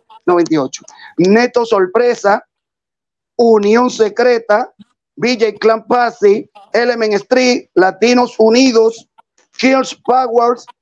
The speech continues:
unos haitianos que vinieron de Haití a grabar conmigo, tirándole al gobierno de Aristí. Vinieron para acá porque quizá no pudieron grabarlo allá en ese, en ese tiempo. Líderes de Guerra, Grupo Fortaleza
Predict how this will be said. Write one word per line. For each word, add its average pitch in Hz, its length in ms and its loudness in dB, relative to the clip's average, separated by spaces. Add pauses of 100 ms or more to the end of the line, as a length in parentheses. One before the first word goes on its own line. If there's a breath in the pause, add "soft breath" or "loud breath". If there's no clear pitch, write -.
(100)
unos 214 280 0
haitianos 220 440 -2
que 208 100 0
vinieron 208 380 -2
de 214 80 -2
Haití 277 440 -4 (480 soft breath)
a 185 160 -2
grabar 196 460 0
conmigo, 226 680 0 (220)
tirándole 240 760 -2
al 202 140 -2
gobierno 214 500 0
de 208 100 -2
Aristí. 185 540 -2 (880)
Vinieron 175 300 -4
para 214 100 -2
acá 220 140 -2
porque 202 280 -4
quizá 175 260 -6
no 214 80 -2
pudieron 196 360 -2
grabarlo 190 360 0
allá 220 280 0 (240)
en 170 180 -2
ese, 180 240 0
en 180 100 4
ese 180 200 0
tiempo. - 460 -4 (380 loud breath)
Líderes 226 460 0
de 202 120 0
Guerra, 226 540 0
Grupo 226 540 0
Fortaleza 214 920 0